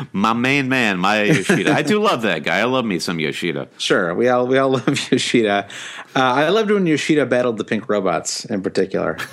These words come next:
Speaker 1: <laughs> Very good. Very good, Josh. Let's move on.
Speaker 2: Uh, all right. So, <laughs> um,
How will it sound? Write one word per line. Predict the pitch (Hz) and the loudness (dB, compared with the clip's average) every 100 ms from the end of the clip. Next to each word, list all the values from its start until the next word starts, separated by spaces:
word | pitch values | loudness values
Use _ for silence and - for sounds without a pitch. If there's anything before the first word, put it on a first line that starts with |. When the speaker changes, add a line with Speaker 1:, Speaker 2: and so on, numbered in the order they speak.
| - - | -4 -4
Speaker 1:
<laughs> | 1077 1077 - 180 - - | -4 -6 -4 -4 -6 -6
Very | 117 - 110 104 | -8 0 0 2
good. | 92 85 - | 0 0 -6
Very | - 143 - 147 117 98 | -6 -6 -4 -2 0 0
good, | 92 87 73 | 0 -2 0
Josh. | - 73 73 - - | -2 -2 -4 -10 -6
Let's | 143 120 92 92 | -4 -4 -4 0
move | 90 | 0
on. | 85 71 64 - - - _ _ _ - - - | 2 -2 -4 -16 -18 -20 _ _ _ -20 -6 0
Speaker 2:
Uh, | 156 147 | 2 2
all | 170 | 2
right. | 143 117 | 2 0
So, | 165 156 | 0 2
<laughs> | 151 - 185 - | 0 0 0 0
um, | 147 - 143 | -2 0 -4